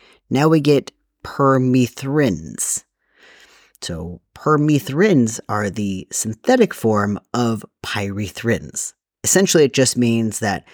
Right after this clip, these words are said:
somebody made these things in a lab to be able to act exactly like the pyrethrins or the natural form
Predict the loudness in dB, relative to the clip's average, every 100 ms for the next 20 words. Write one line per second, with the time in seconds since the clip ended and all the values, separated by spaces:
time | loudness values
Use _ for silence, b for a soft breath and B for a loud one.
0 | B B -6 0 2 4 4 4 4 2
1 | 0 -2 -4 -2 -4 -4 -6 -4 -2 -2
2 | -2 -4 -4 -4 -6 _ _ _ -2 0
3 | 4 4 2 0 -2 -6 -6 -6 -14 _
4 | _ 2 2 0 -4 -6 -6 -4 0 0
5 | 0 -2 0 0 -2 -6 -10 -6 -4 -2
6 | -2 -4 -4 -6 -6 -6 -4 -4 -2 0
7 | 2 0 0 -2 -2 0 2 2 -2